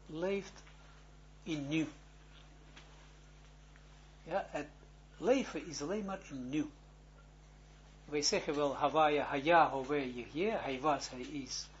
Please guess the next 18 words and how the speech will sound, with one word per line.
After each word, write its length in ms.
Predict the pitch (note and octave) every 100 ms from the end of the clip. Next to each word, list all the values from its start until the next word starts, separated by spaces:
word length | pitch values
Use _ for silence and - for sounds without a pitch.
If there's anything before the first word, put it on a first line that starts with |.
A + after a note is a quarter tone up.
| - - - -
hij 220 | - B2+ A#2+
zal 300 | C#3 B2 A#2
zijn, 500 | - F3+ B3 C4+ C4+ - - - -
maar 140 | C#3+
betekent 380 | C3+ F#3+ G#3+ A3
in 120 | F3
de 100 | D3+
zin 260 | C#3+ A3+ A#3+
van 280 | - G#3+ G#3+
altijd 640 | C4 C4+ C4 A#3+ A#3 A#3 - - - - - - - - - - -
in 200 | - G3
het 220 | F#3+ F3+ - - -
heden 520 | - - E3+ D#3+ - - - - - - - - - - - - - - - - -
leeft 340 | C3 - -
hij. 100 | - - - - - - - - - - - - - -
Dat 200 | A#3 A#3
betekent 540 | A3 D3+ C#3+ E3+ F3 - - - - - - - -
dat 180 | D3